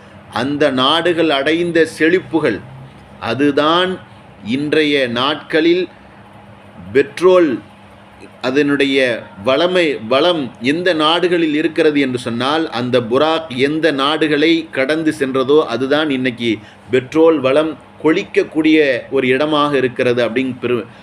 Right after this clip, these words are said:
பெருமக்கள் பதிவு செய்கிறார்கள். அமெரிக்கா மற்றும் ஜெர்மன் இதனுடைய, ஆ, ஆராய்ச்சியாளர்கள்,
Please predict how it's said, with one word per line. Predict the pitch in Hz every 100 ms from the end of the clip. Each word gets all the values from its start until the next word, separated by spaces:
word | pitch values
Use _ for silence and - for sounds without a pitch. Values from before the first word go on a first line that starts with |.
| -
பெருமக்கள் | 131 139 135 131 113
பதிவு | 107 113 107
செய்கிறார்கள். | 101 92 85 80 -
அமெரிக்கா | 98 123 139 135 143 143
மற்றும் | 131 123 123 117 104 98
ஜெர்மன் | 123 139 147 139 120 - - - - -
இதனுடைய, | 127 135 131 127 120 110
ஆ, | 110 113 110 104 - - - - -
ஆராய்ச்சியாளர்கள், | 120 160 180 180 - 156 147 135 120 107